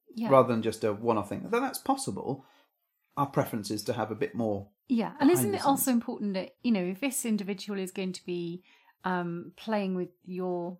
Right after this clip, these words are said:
Speaker 1: nearest and dearest,
Speaker 2: Mm-hmm.
Speaker 1: then you want them to be someone that you not approve of, but you can, you know, validate in some way in your head as being worthy of
Speaker 2: Yeah, there
Speaker 1: your
Speaker 2: is
Speaker 1: other half.
Speaker 2: Well, I'll come on to self-worth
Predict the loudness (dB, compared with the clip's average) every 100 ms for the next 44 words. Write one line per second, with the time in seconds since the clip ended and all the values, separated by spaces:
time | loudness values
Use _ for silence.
0 | -8 -8 -8 -10 -10 -8 -6 -6 -4 0
1 | 2 4 2 0 0 -2 0 0 0 -2
2 | -6 -6 -6 -4 -2 -2 -4 -4 -2 -2
3 | -2 -4 0 2 2 -6 -12 0 4 4
4 | 2 -2 -6 -6 -2 2 2 0 -4 -2
5 | -4 -10 _ _ _ _ 0 2 2 -2
6 | _ 4 6 4 -2 -2 0 4 6 6
7 | 4 2 -4 -2 -2 -2 -4 -2 -2 -2
8 | -6 -8 -2 2 2 2 -4 -6 -12 _
9 | _ -6 2 4 6 4 2 0 -4 -8
10 | -4 0 0 0 0 0 -2 -2 -4 -4
11 | -6 -6 -8